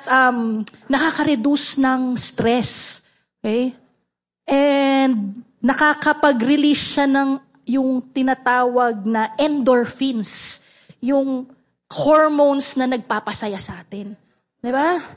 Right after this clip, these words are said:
And sabi nila, sabi ng mga doctors, ang pagtawa, pagsayaw, pagkanta, nakakaliit ng abs.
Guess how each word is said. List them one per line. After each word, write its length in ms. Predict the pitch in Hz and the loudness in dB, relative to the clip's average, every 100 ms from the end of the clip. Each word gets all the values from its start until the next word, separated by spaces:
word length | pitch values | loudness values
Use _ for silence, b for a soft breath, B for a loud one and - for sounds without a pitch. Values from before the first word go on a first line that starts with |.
| b b b _ - | b b b _ 0
And 240 | 330 330 | 2 2
sabi 320 | 339 330 370 | 0 2 2
nila, 240 | 403 359 370 | 4 4 2
sabi 240 | 370 330 339 | 0 0 0
ng 80 | 349 | 0
mga 240 | 359 262 | 0 0
doctors, 800 | 302 320 - 269 294 320 - - b b | 0 0 0 2 2 -2 -10 -16 b b
ang 400 | - 302 311 294 | 0 2 2 0
pagtawa, 480 | 302 277 - 392 370 339 | 0 0 2 4 4 4
pagsayaw, 400 | 330 302 339 330 | 0 2 2 4
pagkanta, 800 | 339 262 294 294 311 269 247 254 B B | 2 0 -2 0 2 2 0 -4 B B
nakakaliit 960 | 262 269 311 311 294 294 226 294 311 - | -4 0 0 2 2 2 -2 -2 -4 0
ng 240 | 269 269 | 0 0
abs. 720 | 254 277 254 196 - - - | 2 0 0 -6 -8 -12 -10